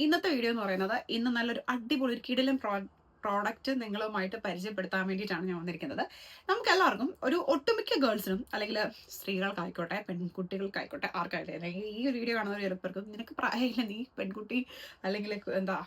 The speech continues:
പെൺകുട്ടികൾ" എന്നൊക്കെ പറഞ്ഞ് അതിസംബോധന ചെയ്യുന്നത് എന്തുകൊണ്ടാണെന്നുള്ള ചോദ്യം വരാതിരിക്കാൻ വേണ്ടിയിട്ടാണ് ഞാൻ ആദ്യം തന്നെ മുൻകൂർ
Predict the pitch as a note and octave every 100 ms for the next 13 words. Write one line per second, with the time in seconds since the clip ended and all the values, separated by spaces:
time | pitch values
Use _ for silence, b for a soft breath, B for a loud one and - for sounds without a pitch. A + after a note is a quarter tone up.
0 | - G3+ F#3 G3+ - C#4+ - G3+ G3 G#3
1 | F#3 G3+ G#3 C4 B B B - G3+ B3
2 | C4+ B3 B3+ B3 C#4 C4 G#3 A3+ B3 G#3
3 | A#3 A3+ G#3+ A#3 A#3 A#3 G#3 A3+ G#3 G3+
4 | A3 G3 G#3 G#3 A3 G3 G#3+ G3 F3+ F3
5 | G#3 A#3+ A3 G#3 G3 F#3